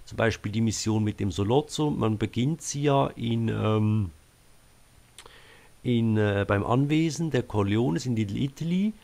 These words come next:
und, äh, dann fährt man nach, äh, Midtown, erledigt den Solozzo und dann geht man nach, ähm, Hell's Kitchen, ganz, ganz im Nordwesten, äh, wo man der Ma-, wo er, der Michael Corleone dann auf das Schiff geht und dann ist man eigentlich dort an dieser Stelle.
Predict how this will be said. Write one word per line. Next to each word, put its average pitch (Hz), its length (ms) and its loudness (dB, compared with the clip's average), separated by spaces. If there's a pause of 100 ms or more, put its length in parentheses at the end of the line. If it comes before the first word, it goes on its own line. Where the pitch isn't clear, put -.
(360)
und, 127 500 0
äh, 110 500 4
dann 110 200 -2
fährt 107 300 -2
man 98 100 0
nach, 95 320 -4
äh, 90 240 -4
Midtown, 143 720 0
erledigt 123 520 -2
den 120 360 -2
Solozzo 113 520 0
und 117 300 -4
dann 117 260 -2
geht 113 300 -2
man 107 340 0
nach, 101 480 0
ähm, 95 640 -4 (140)
Hell's 104 380 -4
Kitchen, 143 480 -4
ganz, 123 280 -2
ganz 117 300 -2
im 113 80 -2
Nordwesten, 110 760 -2 (440)
äh, 95 60 -6
wo 104 460 -2
man 104 260 -4 (140)
der 92 100 -2
Ma-, 92 220 0
wo 107 140 4
er, 98 180 4
der 95 180 0
Michael 95 440 -2
Corleone 104 440 0
dann 95 140 -2
auf 95 140 -2
das - 120 -10
Schiff - 320 -2
geht 98 220 0
und 90 120 -4
dann 110 100 0
ist 110 120 -4
man 101 100 -4
eigentlich 98 300 -4
dort 92 320 -2
an 92 100 -2
dieser 95 280 -6
Stelle. 80 340 -6